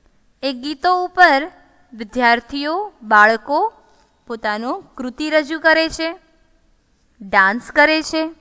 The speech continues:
અહીંયા પણ તમે જુઓ છો આપણા ગરબા કે છોકરીઓએ ચણિયાચોળી પહેર્યા છે, છોકરાએ કેડિયું ચોળી પહેર્યું છે અને દાંડિયા વડે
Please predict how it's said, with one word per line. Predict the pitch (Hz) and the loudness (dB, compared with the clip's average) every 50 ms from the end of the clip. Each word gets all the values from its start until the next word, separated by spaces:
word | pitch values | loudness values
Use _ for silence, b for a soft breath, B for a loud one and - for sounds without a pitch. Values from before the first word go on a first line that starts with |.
| _ _ _ _ _ _ _ _ _ _ _ _ _ _ _ _ _ _ _ _ _ _ _ _ _ _ _ _ _ _ _ _ _ _ _ _ _ _ _ _ _ _ _ _ _ _ _ _ _ _ _ _ _ _ _ _ _ _ _ _ _ _ _ _ _ _ _ _ _ _ _ _ _ _ _ _ _ | _ _ _ _ _ _ _ _ _ _ _ _ _ _ _ _ _ _ _ _ _ _ _ _ _ _ _ _ _ _ _ _ _ _ _ _ _ _ _ _ _ _ _ _ _ _ _ _ _ _ _ _ _ _ _ _ _ _ _ _ _ _ _ _ _ _ _ _ _ _ _ _ _ _ _ _ _
અહીંયા | - 214 220 226 226 233 | -12 -10 -4 -2 -2 0
પણ | 233 285 285 262 | 0 -2 -4 -6
તમે | 294 285 294 320 | -8 -10 -10 -10
જુઓ | 269 269 269 254 247 247 | -10 -10 -10 -10 -10 -10
છો | 240 - 240 | -10 -8 -4
આપણા | 220 220 220 - 247 269 311 359 339 - - 220 214 202 | -4 -4 -2 0 2 2 2 2 0 -6 -14 -16 -6 -2
ગરબા | 220 233 233 233 220 233 220 196 180 - - - - | -2 -2 -2 0 2 2 2 2 2 -2 -10 -20 -20
કે | - 247 | -20 -20
છોકરીઓએ | 226 - - 269 247 - 269 262 262 269 269 269 262 | -16 -12 -12 -12 -6 -4 -4 -4 -2 -2 -4 -4 -4
ચણિયાચોળી | - - 233 226 240 240 240 254 247 - 277 277 285 294 | -2 -2 -2 -2 -2 -2 -4 -4 -4 -4 -4 -4 -4 -4
પહેર્યા | 277 - 294 294 294 294 311 311 320 311 | -2 0 2 2 2 2 4 4 2 2
છે, | 311 - 320 311 320 339 370 _ _ _ _ _ _ _ _ _ _ _ _ _ | 0 -2 -4 -6 -6 -6 -10 _ _ _ _ _ _ _ _ _ _ _ _ _
છોકરાએ | - - 269 233 - 247 240 233 233 240 240 233 233 - | -14 -12 -12 -8 -4 0 4 4 4 4 2 -2 -6 -8
કેડિયું | - 262 240 240 233 254 277 294 | -8 -6 -6 -4 -4 -6 -6 -8
ચોળી | 285 - 311 302 294 294 302 311 | -8 -6 -4 -4 -4 -4 -4 -4
પહેર્યું | 302 320 311 302 302 311 320 320 | -2 0 0 0 0 -2 -6 -8
છે | - - 311 311 320 339 339 - _ _ _ _ _ _ _ _ _ _ _ _ _ _ _ _ _ _ _ _ _ _ _ _ _ _ _ _ | -6 -4 -4 -4 -4 -6 -10 -18 _ _ _ _ _ _ _ _ _ _ _ _ _ _ _ _ _ _ _ _ _ _ _ _ _ _ _ _
અને | - - - 381 466 440 | 0 0 2 2 0 2
દાંડિયા | 302 294 269 262 247 240 247 233 226 220 214 | 4 6 6 6 4 2 4 4 4 4 4
વડે | 226 226 247 285 | 2 0 0 -2